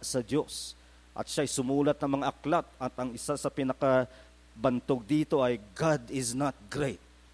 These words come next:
Hayagan niyang sinasalungat ang paniniwala sa Diyos. Ngunit meron siyang kapatid, si Peter Hitchens,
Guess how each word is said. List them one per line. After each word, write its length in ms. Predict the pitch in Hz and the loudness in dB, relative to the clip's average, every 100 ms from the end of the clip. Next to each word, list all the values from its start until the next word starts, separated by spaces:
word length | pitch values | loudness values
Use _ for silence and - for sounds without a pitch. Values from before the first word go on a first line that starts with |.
| - - - - - - - - 123 | -20 -20 -20 -20 -20 -20 -20 -12 -8
Hayagan 480 | 113 131 143 127 | -4 -2 -4 -4
niyang 220 | 135 131 123 | -4 -4 -4
sinasalungat 800 | - 143 165 - 139 135 123 - | -6 -4 -2 -2 -2 0 -2 -4
ang 160 | 117 117 | -8 -4
paniniwala 640 | 117 120 120 117 113 101 | -2 0 0 0 -2 -4
sa 160 | - 95 | -8 -10
Diyos. 480 | 90 98 - - - - - - - - - - - | -8 -10 -12 -16 -18 -20 -20 -20 -20 -20 -20 -20 -8
Ngunit 320 | 151 226 226 | -2 0 0
meron 240 | 214 220 214 | -2 -2 0
siyang 220 | 220 202 | -2 0
kapatid, 500 | 196 175 - 202 156 - - - - - | 0 2 4 4 2 -2 -20 -20 -20 -20
si 180 | - 156 | -6 -4
Peter 460 | - 180 175 170 156 | -2 2 2 4 2
Hitchens, 840 | 160 175 - 131 113 135 - - | 0 -6 -4 -2 -2 -6 -10 -12